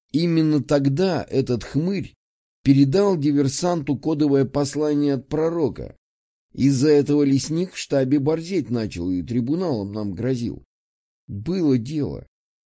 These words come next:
Карась сжал кулаки. Сука ушастая, сержант этот. Рожу его хорошо запомнил. "Вот именно!" Я снова посмотрел на Котова. "Сержант местный.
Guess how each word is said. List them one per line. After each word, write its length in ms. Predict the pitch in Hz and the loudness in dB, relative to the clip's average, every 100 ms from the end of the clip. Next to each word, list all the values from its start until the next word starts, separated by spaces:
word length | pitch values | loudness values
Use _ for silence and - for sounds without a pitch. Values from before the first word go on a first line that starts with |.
| _ _ | _ _
Карась 320 | - 156 190 135 | -4 0 2 0
сжал 360 | 110 147 143 | -2 0 0
кулаки. 580 | 139 135 131 131 - - - _ _ | 0 0 0 -2 -8 -10 -18 _ _
Сука 520 | - - - 165 - | -14 -12 -4 -4 0
ушастая, 720 | 120 117 - 120 - - 92 | 0 -2 -4 -4 -4 -6 -8
сержант 680 | - - 113 110 143 104 85 | -8 -6 -6 -6 -6 -6 -8
этот. 240 | 92 - - _ _ _ _ _ _ - | -12 -14 -20 _ _ _ _ _ _ -6
Рожу 440 | 117 151 143 117 | -2 0 0 2
его 160 | 151 147 | 2 2
хорошо 460 | - 151 151 113 | -2 -4 -4 -6
запомнил. 580 | 101 135 135 101 62 - - _ _ _ _ _ _ _ _ _ _ - | -4 -6 -4 -6 -8 -12 -20 _ _ _ _ _ _ _ _ _ _ -4
"Вот 420 | 117 151 143 - _ | 2 4 2 -4 _
именно!" 640 | 185 180 147 107 78 - - _ _ | 0 2 2 2 -2 -8 -16 _ _
Я 240 | 127 143 | 2 4
снова 380 | 139 156 175 156 | 2 0 0 2
посмотрел 580 | - 113 117 117 123 139 | 0 -2 -2 0 0 0
на 160 | 131 127 | 0 -2
Котова. 440 | 123 - 64 - - _ _ _ _ | -6 -6 -10 -14 -20 _ _ _ _
"Сержант 720 | - - 147 131 190 196 - - - | -6 2 2 4 2 2 -2 -6 0
местный. 680 | 147 170 147 131 87 - | 2 2 0 -2 -8 -10